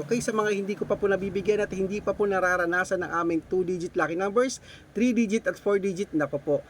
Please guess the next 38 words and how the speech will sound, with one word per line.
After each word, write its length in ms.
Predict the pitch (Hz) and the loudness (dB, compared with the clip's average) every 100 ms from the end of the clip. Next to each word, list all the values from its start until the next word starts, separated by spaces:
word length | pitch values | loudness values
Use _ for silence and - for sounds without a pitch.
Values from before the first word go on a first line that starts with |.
| - - | -20 -8
pangmalakasan 800 | - 165 160 160 160 143 147 147 147 | -2 0 2 2 0 0 -2 -2 -6
po 80 | 151 | -4
ibibigay 480 | 160 151 143 143 143 | -2 0 2 2 2
natin 240 | 135 135 | 0 -2
ngayon. 260 | 135 131 120 - - - 202 | -2 -2 -4 -8 -16 -2 0
Ako 240 | 214 208 | 0 2
po 80 | 254 262 | 2 2
ay 160 | 226 | 0
nagre-reply 720 | 214 180 180 196 202 196 185 | -2 0 0 0 0 -2 -2
po 160 | - 214 | -2 -2
sa 160 | 196 180 | 0 0
mga 240 | 175 170 | -2 -2
followers 400 | 175 175 175 170 | 0 2 0 2
natin. 320 | 180 180 185 | 0 0 -2
Alam 240 | 185 180 185 | 0 2 2
nyo 80 | |
yan. 240 | 190 208 151 - - | 2 2 0 -4 -4
Kung 160 | 185 180 | -2 0
makakapag-antay 720 | 170 165 175 170 175 165 170 | 0 0 -2 -2 -2 -2 -2
po 160 | 170 170 | -2 0
kayo, 240 | 180 185 | 0 0
i-check 320 | 175 185 151 | -2 -2 -2
nyo 80 | 165 | -2
po. 320 | 160 208 - - - - | 0 0 0 -6 -18 -2
Every 320 | 175 160 165 | 0 0 0
ten 240 | 190 190 | 2 2
minutes 320 | 190 247 247 | 2 0 0
ang 80 | 208 | 0
inyong 320 | 196 190 190 | 2 2 2
mga 60 | 185 180 | 0 0
account, 240 | 208 240 214 | 0 -2 0
may 160 | 190 185 | 0 2
lucky 240 | 185 202 | 2 2
numbers 400 | 190 190 190 190 | 0 0 0 -2
po 160 | - 196 | -2 0
kayo 160 | 202 | 0
basta 480 | 202 185 - - 196 | 0 -2 -2 0 0
nakafollow. 800 | 196 185 180 180 196 220 214 135 | 0 -2 -2 0 0 2 2 0